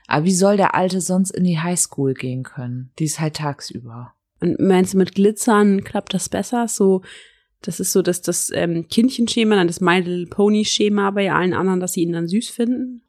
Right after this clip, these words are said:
Speaker 1: Nee, ich meine so im Allgemeinen, warum darf er am Tag raus, während alle anderen Vampire irgendwie in ihrer Gruft chillen müssen? Warum verbrennt er nicht?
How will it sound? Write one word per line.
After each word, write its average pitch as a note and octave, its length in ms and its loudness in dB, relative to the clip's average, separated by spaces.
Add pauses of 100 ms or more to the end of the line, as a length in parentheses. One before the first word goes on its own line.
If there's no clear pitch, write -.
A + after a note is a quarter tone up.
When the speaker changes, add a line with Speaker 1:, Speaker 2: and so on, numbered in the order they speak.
(260)
Speaker 1:
Nee, G3 200 4
ich G3 100 2
meine F3+ 200 2
so F#3 80 -2
im F#3 100 0
Allgemeinen, F3 720 0
warum E3 260 2
darf D#3+ 240 2
er F3 80 2
am D3 140 2
Tag D3 300 -4
raus, D#3 340 0
während C#3+ 180 -4
alle C#3+ 200 0
anderen C#3+ 280 -2
Vampire C#3+ 500 0
irgendwie C#3+ 220 -2
in C#3 100 -4
ihrer D3 280 0
Gruft D3 300 -4
chillen B2+ 440 -2
müssen? B2 420 -10 (280)
Warum F#3 220 4
verbrennt F3+ 440 2
er F#3+ 120 -4
nicht? A#2 520 -4